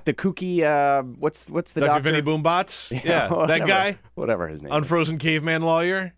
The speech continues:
Speaker 2: His, uh, his, wh-, what's that guy? I forgot that guy's name. Yeah, he should just come and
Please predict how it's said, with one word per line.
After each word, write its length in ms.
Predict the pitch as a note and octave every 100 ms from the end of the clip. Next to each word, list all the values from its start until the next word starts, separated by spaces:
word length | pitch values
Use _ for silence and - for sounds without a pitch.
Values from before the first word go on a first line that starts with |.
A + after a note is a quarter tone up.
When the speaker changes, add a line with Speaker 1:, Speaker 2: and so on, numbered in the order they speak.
| _
Speaker 2:
His, 320 | - C#3 C3 C#3+
uh, 880 | D3 C#3+ C#3 C#3 C3+ C3+ C3+ C3+ B2+
his, 360 | C3+ C#3 A#2+
wh-, 220 | A#2+ C#3+ D3
what's 140 | D3+
that 140 | E3 C3+
guy? 160 | C3
I 40 | A#2+
forgot 280 | A#2 F#2+ E2
that 160 | E2+
guy's 240 | D#2+ D#2+ F#2
name. 240 | E2 A#2
Yeah, 100 | F3+ -
he 100 | F#3+
should 140 | F#3+
just 160 | G3 -
come 120 | A3
and 140 | G3